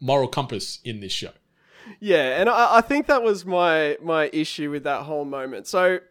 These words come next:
Speaker 2: with his whole "I, I'm hollow" thing, "I'm unfeeling," uh, I, I, I think that's a, a cool premise. And if they stuck to what his in, in, what he initially said, the reason why he initially said that he left, which was that he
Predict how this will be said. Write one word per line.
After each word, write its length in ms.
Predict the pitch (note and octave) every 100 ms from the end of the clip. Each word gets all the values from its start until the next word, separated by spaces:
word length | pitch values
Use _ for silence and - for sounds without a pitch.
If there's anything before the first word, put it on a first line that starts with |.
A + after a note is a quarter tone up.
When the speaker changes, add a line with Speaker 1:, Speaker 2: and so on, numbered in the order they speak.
| _ - - F3+
Speaker 2:
with 140 | A3+ B3
his 140 | A#3+
whole 380 | A#3+ C4 C4 A#3
"I, 360 | G3 G3 F3+
I'm 100 | F#3+
hollow" 380 | E3 E3+ E3+ E3
thing, 360 | D#3+ E3+ D#3+ D#3
"I'm 180 | C#3+ D3+
unfeeling," 760 | D#3+ D#3 D#3 D3+ D3 D3 D3 -
uh, 120 | - -
I, 340 | F3+ C#3+ F3
I, 60 | E3+ - - - -
I 100 | F3
think 220 | A#3 G#3+
that's 200 | F#3+ F#3
a, 240 | F3+ E3
a 100 | D#3 D#3
cool 320 | - G3 G3
premise. 640 | G3 F3+ D#3 D3+ D3+ - _ _ _ _ _ _
And 160 | - G3+
if 100 | G3+
they 200 | G#3+ G#3
stuck 420 | - - A3 C4+
to 240 | - C#4 G#3+
what 180 | F#3+
his 200 | E3+ F3
in, 140 | E3 D#3
in, 300 | E3+ E3 D#3+ -
what 180 | - E3+
he 120 | D#3+
initially 580 | E3 D#3+ G3+ B3+ D4 C#4
said, 480 | C#4+ - G3+ D3+ B2+
the 100 | D3+
reason 380 | D3+ F3 F#3 F#3+
why 300 | F#3 E3+ E3
he 320 | D3+ E3 D#3+
initially 420 | D#3+ F3 - F3+
said 240 | E3 D#3+ D3+
that 100 | D3+
he 120 | D3
left, 260 | C#3 C3
which 140 | D#3 D3
was 160 | D3+
that 240 | C#3 C#3 -
he 380 | D3 D3 C#3+